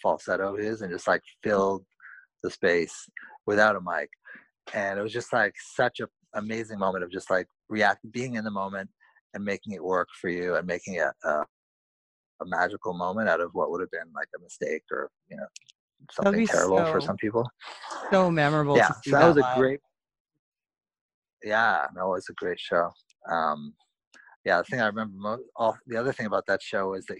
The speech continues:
Speaker 1: he, uh, he came on stage straight from, like, the side door from his limo with a bag, or sorry, a, a briefcase with money. <laughs> It's pretty, he had his money, like, he got, like, before he got on stage,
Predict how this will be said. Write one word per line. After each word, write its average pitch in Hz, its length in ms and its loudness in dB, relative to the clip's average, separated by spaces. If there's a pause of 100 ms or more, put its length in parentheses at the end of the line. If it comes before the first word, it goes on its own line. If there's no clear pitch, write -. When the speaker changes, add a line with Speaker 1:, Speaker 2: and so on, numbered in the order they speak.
Speaker 1:
he, 104 260 -4
uh, 92 220 4 (360)
he 110 300 -14 (180)
came 135 180 -4
on 120 160 0
stage 110 440 -2
straight - 440 -2 (100)
from, 98 400 -2
like, 95 160 -6
the - 100 -20
side 98 240 2
door 90 400 2
from 98 80 -10
his 90 140 -14
limo 90 400 -4 (400)
with 101 160 -4
a 101 40 -2
bag, 95 440 4 (140)
or 90 300 2
sorry, 87 300 -2
a, 80 160 -4 (640)
a 95 120 -6 (580)
briefcase 98 520 -2 (760)
with 104 140 -2
money. 95 300 2 (300)
<laughs> - 160 -6
It's 127 160 -2
pretty, 147 260 -2 (140)
he 143 100 6
had 131 140 8
his 117 120 4
money, 120 260 2
like, 104 160 -2 (480)
he 113 100 0
got, 127 380 4
like, 120 160 -8
before 135 320 2
he 139 80 2
got 135 160 6
on 139 140 -6
stage, 143 440 -2